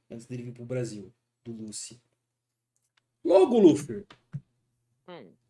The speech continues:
Speaker 1: é muito difícil achar um cara desse, né?
Speaker 2: Sim.
Speaker 1: Não, não são muitos Z Z Ks da vida.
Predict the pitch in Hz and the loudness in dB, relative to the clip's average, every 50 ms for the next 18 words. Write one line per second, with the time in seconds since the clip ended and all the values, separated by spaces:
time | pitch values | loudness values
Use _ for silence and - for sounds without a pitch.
0 | _ _ - 170 202 - - - - - 294 254 - 220 202 - - 196 190 196 | _ _ -10 -8 -6 -6 -6 -6 -6 -4 -4 0 4 4 4 4 4 2 2 4
1 | 220 233 240 - 156 147 131 127 - - 117 120 127 135 - _ _ _ _ _ | 4 4 4 4 2 0 0 0 -2 -4 -8 -10 -10 -12 -14 _ _ _ _ _
2 | _ _ _ _ _ _ _ _ _ _ _ _ - 120 107 107 135 214 - _ | _ _ _ _ _ _ _ _ _ _ _ _ -10 -10 -10 -10 -12 -16 -20 _
3 | _ _ _ _ _ _ - 113 147 151 147 143 147 156 147 - 180 180 180 185 | _ _ _ _ _ _ -14 -12 -10 -10 -8 -8 -6 -6 -4 -2 -2 -2 -2 -4
4 | 185 185 165 147 160 156 151 143 147 127 135 - 131 131 139 151 143 135 127 123 | -4 -4 -2 0 0 0 2 0 0 -2 -2 -2 -2 0 2 2 2 0 0 -2
5 | 117 113 107 107 113 131 160 170 165 165 170 170 170 | -2 -4 -6 -8 -8 -8 -6 -6 -4 -4 -4 -4 -6